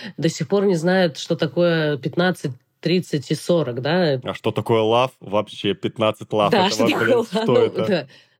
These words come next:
Speaker 1: Ну,
Speaker 2: это?
Speaker 1: да. Ну, в-, любовь. <laughs> То есть,
Speaker 2: Типа
Speaker 1: как бы,
Speaker 2: того.
Speaker 1: собственно, да. И поэтому здесь, э,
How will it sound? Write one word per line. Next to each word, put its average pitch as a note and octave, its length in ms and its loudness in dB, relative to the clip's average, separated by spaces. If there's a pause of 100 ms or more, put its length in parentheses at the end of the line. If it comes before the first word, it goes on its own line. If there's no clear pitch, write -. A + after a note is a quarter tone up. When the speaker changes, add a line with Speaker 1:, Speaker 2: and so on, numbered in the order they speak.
Speaker 1:
Ну, A#3+ 380 2
Speaker 2:
это? F3+ 40 -4
Speaker 1:
да. E3 480 0
Ну, E3+ 360 0 (120)
в-, C#3+ 340 -4 (100)
любовь. E3 680 0
<laughs> G#3 680 0
То A3+ 60 2
есть, - 200 -2
Speaker 2:
Типа A2+ 100 -4
Speaker 1:
как G#3 120 0
бы, C3+ 120 2
Speaker 2:
того. G#2 280 0
Speaker 1:
собственно, G#3+ 720 -2
да. F3 260 0
И F#3 160 -6
поэтому A#3 760 0 (320)
здесь, G3 600 0
э, G3 460 -2